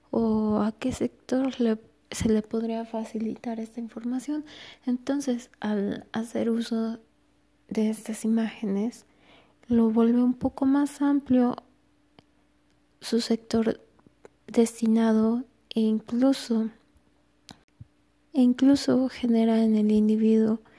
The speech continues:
mayor capacidad de retención de la, del texto recién leído,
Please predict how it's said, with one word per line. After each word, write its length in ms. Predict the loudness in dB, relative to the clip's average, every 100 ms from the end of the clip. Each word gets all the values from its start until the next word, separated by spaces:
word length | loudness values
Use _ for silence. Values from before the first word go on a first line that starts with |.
| -20 -20 -20 _ _ _ _ -6
mayor 500 | 4 6 8 6 4
capacidad 680 | 4 4 4 0 2 2 4
de 120 | 2
retención 960 | 0 0 0 -2 -2 0 4 4 4 0 -8 -12 -14 -20 -20 _ _ _ _ _ _
de 220 | 0 2
la, 560 | 4 2 2 0 -2 -6 _ _ _ _ _ _ _ _ _ _ _ _ 0
del 200 | 0 0
texto 640 | -2 -4 -6 0 2 2
recién 480 | 0 -2 0 0 2
leído, 380 | 2 2 0